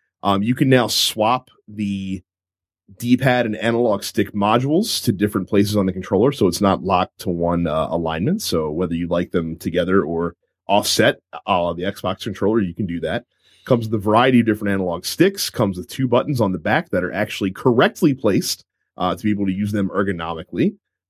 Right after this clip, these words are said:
uh, which is very nice as well. Uh, the buttons are completely remappable, and with the Astro app, you can actually customize the controller,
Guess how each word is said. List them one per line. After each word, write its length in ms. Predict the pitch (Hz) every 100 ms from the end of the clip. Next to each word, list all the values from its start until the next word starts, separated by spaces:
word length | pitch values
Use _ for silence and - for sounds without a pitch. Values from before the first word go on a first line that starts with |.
| -
uh, 120 | 78
which 160 | 76
is 80 | 85
very 240 | 85 92 90
nice 280 | 85 82 -
as 100 | 80
well. 340 | 135 143 139 _ _ _ -
Uh, 260 | 90 90 85
the 180 | 92 95
buttons 320 | 127 123 107
are 80 | 107
completely 380 | 107 123 -
remappable, 600 | 98 101 110 135 143 131 127
and 420 | 123 127 123 -
with 180 | 120 123
the 180 | 107 98
Astro 600 | 120 127 - 123 113 110 -
app, 320 | 175 233 -
you 160 | 101 151
can 140 | 151
actually 420 | 123 151 - 135
customize 600 | 101 - 226 - 120 110 104
the 80 |
controller, 600 | 101 95 - 95 95 190